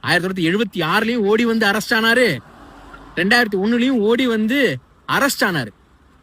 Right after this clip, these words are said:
So, இதெல்லாம் வரலாறு. இதுதான். சும்மா வரலாறு தெரியும், வரலாறு தெரியுமான்னா சும்மா பொத்தாம் பொதுவா தற்கூரிகள் மாரி பேசாதீங்க. உண்மை வரலாறை பேச க-, கத்துக்கங்க, தெரிஞ்சுக்கங்க. ஆ, இதுதான் ஒரு வீரனுக்கும் கோழைக்குமான வித்தியாசம்.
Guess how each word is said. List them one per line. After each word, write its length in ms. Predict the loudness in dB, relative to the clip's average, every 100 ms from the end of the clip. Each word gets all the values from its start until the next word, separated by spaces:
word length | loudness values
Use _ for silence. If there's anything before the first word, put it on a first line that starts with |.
| _ _
So, 60 | -2
இதெல்லாம் 260 | 0 0 0
வரலாறு. 360 | 0 2 2 2
இதுதான். 360 | 0 -2 -2 -6 -20 -20 -20
சும்மா 180 | -4 -2 0
வரலாறு 240 | 2 0
தெரியும், 200 | 0 -2
வரலாறு 260 | 0 0 -2
தெரியுமான்னா 320 | -2 -2 -2 -2
சும்மா 180 | -4 -4 -10 -20 -10
பொத்தாம் 360 | -6 -2 -2 0
பொதுவா 240 | 0 -2 -4
தற்கூரிகள் 760 | -6 -6 -8 2 4 6 4 4
மாரி 140 | 4
பேசாதீங்க. 480 | 2 2 2 0 -2 -8 -16 -20 -20 -18 -20 -20 -20 -4
உண்மை 260 | 0 2
வரலாறை 340 | 4 4 2 2
பேச 180 | -2 -4 -4
க-, 260 | -2 -2 -2
கத்துக்கங்க, 420 | -4 -2 -2 -4 -2
தெரிஞ்சுக்கங்க. 500 | 0 0 0 -2 -4 -8 -12 -20 -20 -20 -20 -4
ஆ, 60 | -2 -2 -2
இதுதான் 340 | 0 0 0
ஒரு 160 | 2 0 -2 -14 -18 -18 -2
வீரனுக்கும் 680 | 4 6 6 2 0 -4 -4 -6 -4
கோழைக்குமான 580 | 2 4 4 2 0 -2
வித்தியாசம். 460 | -2 -2 -2 -4